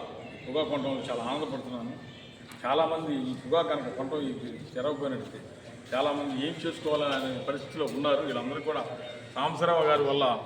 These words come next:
కొంతమంది ధైర్యం చెప్పారు. సాంబశివరావు గారు కనుక పట్టుకున్నారంటే వెనక్కి తీసుకోవట్రా, ఆ పని మిమ్మల్ని కాపాడతారని ఆయన అక్షరాల నిజం చేశాడు ఈ పని. ఆయనకి ధన్యవాదాలు. ఆయన, ఆయన కుటుంబం, ఆ సర్వేశ్వరుడు చల్ల కాపాడాలని మా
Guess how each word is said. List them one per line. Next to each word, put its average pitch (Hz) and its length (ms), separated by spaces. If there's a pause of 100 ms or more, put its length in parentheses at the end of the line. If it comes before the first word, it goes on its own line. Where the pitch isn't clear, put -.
(520)
కొంతమంది 131 340 (120)
ధైర్యం 170 320
చెప్పారు. 143 320 (100)
సాంబశివరావు 156 480
గారు 147 160
కనుక 131 320
పట్టుకున్నారంటే 143 600
వెనక్కి 131 280
తీసుకోవట్రా, 127 440 (160)
ఆ - 40 (100)
పని 143 180
మిమ్మల్ని 127 340 (220)
కాపాడతారని 131 680 (540)
ఆయన 113 140 (100)
అక్షరాల 226 440 (120)
నిజం 180 240
చేశాడు 135 320
ఈ - 80
పని. 139 180 (540)
ఆయనకి 135 280
ధన్యవాదాలు. 165 600 (720)
ఆయన, 165 180 (120)
ఆయన 160 160 (100)
కుటుంబం, 165 380 (260)
ఆ 135 40 (100)
సర్వేశ్వరుడు 170 480
చల్ల 226 220 (100)
కాపాడాలని 165 580 (320)
మా 139 60